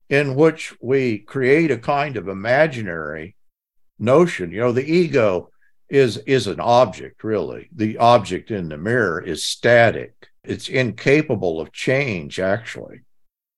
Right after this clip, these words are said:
Uh, it's incapable of death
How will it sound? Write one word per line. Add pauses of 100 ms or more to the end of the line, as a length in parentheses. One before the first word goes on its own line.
(280)
Uh,
it's
incapable
of
death